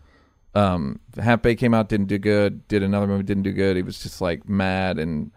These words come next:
pissed off and, like, floundering kind of. And I was like, "You're, they'll, they'll let you back in, but you're gonna have to walk." And, uh, they're not gonna give you a ride. They're not gonna make it easier in any way. And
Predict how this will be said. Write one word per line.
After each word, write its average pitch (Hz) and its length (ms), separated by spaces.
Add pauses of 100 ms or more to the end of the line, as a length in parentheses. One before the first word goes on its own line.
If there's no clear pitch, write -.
(200)
pissed - 280
off 90 340
and, 73 160
like, 65 260 (280)
floundering 92 640
kind - 240
of. - 120
And 104 120
I 104 40
was 101 160
like, 101 200 (340)
"You're, 139 400
they'll, 151 480
they'll 147 360
let 156 260
you 131 120
back 117 380
in, 113 260
but 90 120
you're 98 120
gonna 101 120
have 98 80
to 90 100
walk." 85 460 (920)
And, 101 440 (100)
uh, 92 480
they're 110 140
not 110 240
gonna 104 140
give 92 140
you 92 80
a 90 40
ride. 82 160
They're 117 100
not 131 80
gonna 139 120
make 127 160
it 110 140
easier 107 440
in - 100 (140)
any 104 260
way. 87 280 (440)
And 101 420